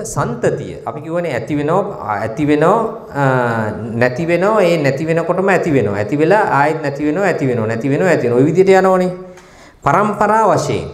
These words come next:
ඒක පරම්පරාවක් විදිහට යනවා. අතීත වූද, අනාගත වූද, වර්තමාන වූද. එතකොට අතීත, අනාගත, වර්තමානයේත් ඒ තිබුණා, ඇති වෙලා. ඒ කියන්නේ එහෙම අතීත, අනාගත, වර්තමාන කියලා තුනක් ඇති වුණේ මොකද?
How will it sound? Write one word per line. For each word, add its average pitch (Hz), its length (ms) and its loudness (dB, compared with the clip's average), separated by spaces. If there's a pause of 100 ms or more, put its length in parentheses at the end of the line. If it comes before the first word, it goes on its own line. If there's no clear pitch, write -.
ඒක - 180 -18
පරම්පරාවක් 190 720 0
විදිහට 214 240 -2
යනවා. 104 320 0 (800)
අතීත 220 420 0
වූද, 180 320 4
අනාගත 180 560 2
වූද, 185 240 0
වර්තමාන 175 600 0
වූද. 110 280 -2
එතකොට - 540 -10
අතීත, 151 340 -4
අනාගත, 151 320 0
වර්තමානයේත් 160 800 0 (520)
ඒ 147 180 2 (460)
තිබුණා, 139 420 2 (400)
ඇති 123 240 -2
වෙලා. 98 240 4
ඒ 110 80 -6
කියන්නේ 131 200 -2
එහෙම 175 200 0
අතීත, 180 720 -4
අනාගත, 170 540 2
වර්තමාන 175 640 0
කියලා 185 200 -2
තුනක් 175 280 -2 (560)
ඇති 117 180 -2
වුණේ 226 200 6
මොකද? 131 240 0